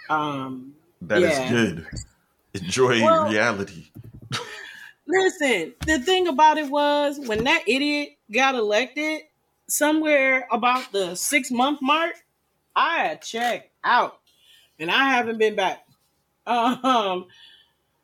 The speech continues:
Speaker 1: like, the news was just absolutely disgusting the whole time, uh,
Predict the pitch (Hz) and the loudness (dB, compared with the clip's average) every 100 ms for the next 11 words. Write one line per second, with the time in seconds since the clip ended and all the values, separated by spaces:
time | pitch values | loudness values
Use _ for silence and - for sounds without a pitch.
0 | _ - 254 240 - 190 208 247 285 392 | _ -2 0 0 -6 -14 -8 -4 0 2
1 | 349 214 202 170 170 170 185 185 180 170 | 2 -2 -8 -6 -6 -2 -4 -4 -4 -4
2 | 170 151 151 156 - - - - - 214 | -2 -4 -4 -6 -2 0 -2 -2 -2 0
3 | 175 - 151 151 147 143 175 220 226 220 | -2 -8 -10 -10 -12 -10 -4 -2 -2 -6
4 | - 196 180 156 139 143 156 _ - - | -8 -6 -6 -8 -10 -14 -18 _ -20 -20
5 | - - _ _ _ _ 214 202 180 156 | -20 -20 _ _ _ _ -2 0 0 -4
6 | 151 | -10